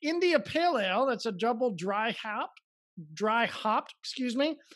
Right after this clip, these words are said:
But it's really fun 'cause on the can, they go around and talk about all the craziness that happened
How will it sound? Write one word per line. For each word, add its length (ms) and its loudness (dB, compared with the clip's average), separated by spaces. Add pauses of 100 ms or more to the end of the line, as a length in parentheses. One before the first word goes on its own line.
(140)
But 160 6
it's 160 4
really 220 6
fun 280 4
'cause 160 0
on 140 2
the 80 2
can, 380 0
they 120 0
go 160 0
around 260 2
and 80 -4
talk 220 0
about 220 -2
all 160 2
the 100 -2
craziness 600 -4
that 160 -4
happened 520 -2